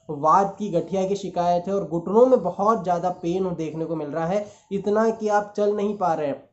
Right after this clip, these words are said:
आप नीचे बैठते हैं तो फिर उठने में बहुत ज़्यादा तकलीफ होती है, आप चलते हैं तो आपको चलने में बहुत ज़्यादा दिक्कत होती है, बैठे रहते हैं तो भी घुटनों में दर्द होता है, इतना ज़्यादा घुटनों की problem यदि आपको बनी हुई है और आपको यदि यू-, यूरिक एसिड या creatinine बढ़ा हुआ है,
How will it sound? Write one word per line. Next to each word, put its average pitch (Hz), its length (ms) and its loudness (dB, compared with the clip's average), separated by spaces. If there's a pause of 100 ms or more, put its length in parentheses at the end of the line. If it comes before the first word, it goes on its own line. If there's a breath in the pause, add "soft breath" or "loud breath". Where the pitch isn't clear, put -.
आप 175 180 0
नीचे 180 300 -2
बैठते 175 420 -4
हैं 202 100 2
तो 202 60 0
फिर 208 160 -2
उठने 175 280 -4
में 202 140 -2
बहुत 180 200 0
ज़्यादा 175 200 -2
तकलीफ 165 380 -6
होती 160 260 -4
है, 160 240 0 (240 loud breath)
आप 175 240 2
चलते 170 320 0
हैं 202 260 0
तो 208 80 0
आपको 185 320 0
चलने 180 400 -2
में 214 120 0
बहुत 196 180 0
ज़्यादा 180 200 -2
दिक्कत 170 320 -4
होती 165 240 -4
है, 156 240 -2 (220 loud breath)
बैठे 180 300 0
रहते 202 240 0
हैं 202 200 0
तो 180 160 -4
भी 185 160 2
घुटनों 208 300 0
में 196 120 -2
दर्द 175 160 -2
होता 160 200 -2
है, 147 100 -6 (240 loud breath)
इतना 220 400 2
ज़्यादा 175 400 2
घुटनों 175 340 -2
की 180 100 -4
problem 165 420 -2
यदि 160 200 -2
आपको 147 340 -2
बनी 151 300 0
हुई 233 180 4
है 240 420 0 (100)
और 226 160 2
आपको 208 260 0
यदि 190 160 0
यू-, 185 340 -6
यूरिक 214 280 0
एसिड 190 300 -2
या 185 120 0
creatinine 214 720 0
बढ़ा 165 200 0
हुआ 156 260 0
है, 156 260 0